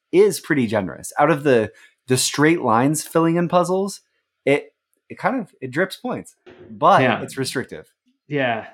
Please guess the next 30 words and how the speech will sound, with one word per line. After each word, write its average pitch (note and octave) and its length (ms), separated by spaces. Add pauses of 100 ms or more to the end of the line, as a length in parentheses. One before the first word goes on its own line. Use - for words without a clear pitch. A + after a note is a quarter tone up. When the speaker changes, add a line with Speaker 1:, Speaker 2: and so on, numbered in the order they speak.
(140)
Speaker 2:
I E3 80
don't A#3+ 120
know. F3 100
Maybe F3+ 360
I'm, C#3 300 (360)
maybe G3 760
that C#3 480
is C3+ 140
what C3+ 260
is E3 140
keeping C#3 480
me B2+ 480
from A#2+ 340
breaking B2 400
the A#2 80
three B2 240
hundred A#2 320
point A#2 260
barrier, A2+ 440
which A2 160
is A#2+ 80
Speaker 1:
Yeah. C3 200
Speaker 2:
possible, A2+ 640
but A2+ 160
I've A#2 160
never G#2+ 260
achieved. - 480
Speaker 1:
Dip D#3 200
into D#3 100
green. G2+ 380